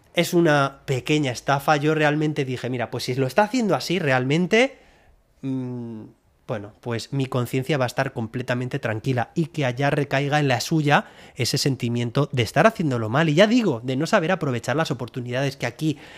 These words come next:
en España se pagan muy bien las clases particulares de inglés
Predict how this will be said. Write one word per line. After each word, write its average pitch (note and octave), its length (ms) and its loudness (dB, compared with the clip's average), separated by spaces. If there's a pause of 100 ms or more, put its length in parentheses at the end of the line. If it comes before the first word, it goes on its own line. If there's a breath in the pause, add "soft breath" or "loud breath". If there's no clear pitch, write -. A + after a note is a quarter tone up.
(140 loud breath)
en C3+ 100 0
España E3+ 520 2
se D#3+ 140 -4
pagan D#3 260 0
muy D3 280 0
bien D#3 200 0
las A#2 140 0
clases C3 320 0
particulares C3 760 2 (280 loud breath)
de C#3 100 4
inglés C3 480 0